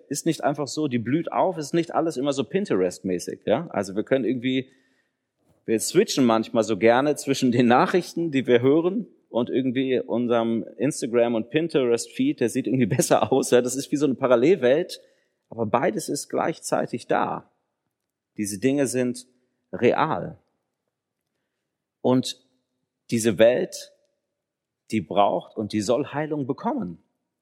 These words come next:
Dafür ist Jesus Christus da. Jesus Christus ist da, ist nicht, nicht nur, um einzelne Leute irgendwie einen Glauben zu geben, damit die sich <laughs> besser fühlen, sondern Jesus Christus ist gekommen, damit diese Welt heilt.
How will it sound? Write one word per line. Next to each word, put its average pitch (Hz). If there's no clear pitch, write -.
Dafür 156
ist 156
Jesus 147
Christus 151
da. 127
Jesus 117
Christus 151
ist 123
da, 135
ist 131
nicht, 143
nicht 139
nur, 143
um 120
einzelne 131
Leute 117
irgendwie 123
einen 104
Glauben 143
zu 131
geben, 135
damit 113
die 113
sich 107
<laughs> -
besser -
fühlen, 131
sondern 117
Jesus 117
Christus 156
ist -
gekommen, 131
damit 107
diese 104
Welt 120
heilt. -